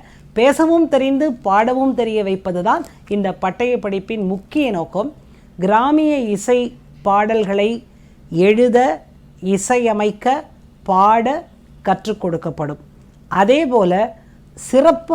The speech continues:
அம்சமாக கிராமிய இசை கருவிகள் இருக்கிறதல்லவா,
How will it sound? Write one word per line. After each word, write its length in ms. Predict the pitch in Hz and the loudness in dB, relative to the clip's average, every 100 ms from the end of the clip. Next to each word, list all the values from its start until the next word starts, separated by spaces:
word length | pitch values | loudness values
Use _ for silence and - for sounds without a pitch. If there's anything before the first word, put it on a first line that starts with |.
| 269 | -2
அம்சமாக 680 | 202 - 202 180 165 180 277 - - - - 160 | -2 -4 -4 -4 -2 -2 -4 -6 -20 -20 -14 -4
கிராமிய 500 | 202 233 294 330 330 277 226 | 2 4 4 2 2 0 -2
இசை 200 | - 302 - - | -4 -6 -6 0
கருவிகள் 500 | 240 320 330 285 262 220 | 2 2 2 2 2 0
இருக்கிறதல்லவா, 600 | 208 208 196 185 180 | 0 -4 -2 -2 0